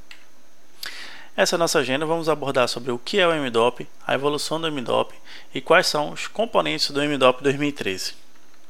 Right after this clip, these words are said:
Bem, primeiramente devemos entender o que é o M dop. Algumas pessoas acabam se confundindo em, em pensar que o M dop é um único produto,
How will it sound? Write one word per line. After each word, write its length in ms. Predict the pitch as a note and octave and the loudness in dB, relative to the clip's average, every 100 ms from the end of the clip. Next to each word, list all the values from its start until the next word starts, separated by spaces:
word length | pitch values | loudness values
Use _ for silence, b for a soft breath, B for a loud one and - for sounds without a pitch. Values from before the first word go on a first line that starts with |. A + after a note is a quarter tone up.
| - B B B - | -12 B B B -6
Bem, 120 | F#3+ C3 | -4 -2
primeiramente 580 | D#3+ G3 G#3+ F3 F3 | 0 2 2 2 -4
devemos 380 | E3+ E3+ E3 E3 | 0 0 0 -4
entender 280 | D#3 D3 D3 | -4 0 0
o 60 | D3+ | 0
que 160 | - | 0
é 80 | G3 | 2
o 80 | F#3+ | 2
M 140 | F#3+ | 2
dop. 280 | B2+ G2+ - - | 2 2 0 -8
Algumas 260 | - F#3 F#3+ | -4 -4 -2
pessoas 320 | F#3 F3 D#3 | -2 0 4
acabam 320 | C#3+ E3+ D#3+ | 4 2 -2
se 100 | - | -4
confundindo 480 | E3+ D3 - C#3 D3 | -2 -2 -2 -4 -2
em, 220 | D3 C3 - B B B B - | -2 -4 -6 B B B B -4
em 180 | D3 | -4
pensar 400 | C#3+ D3+ C#3 B2+ | -2 -2 2 2
que 100 | B2 | 4
o 80 | C#3 | 2
M 160 | D#3+ E3+ | 2 6
dop 240 | C3 B2 | 6 6
é 60 | C#3 | 4
um 300 | C3+ C#3+ D#3 | 4 2 0
único 260 | F#3 - | -2 -4
produto, 540 | F#3+ G3 D3+ A2+ A2 | 2 2 4 0 -4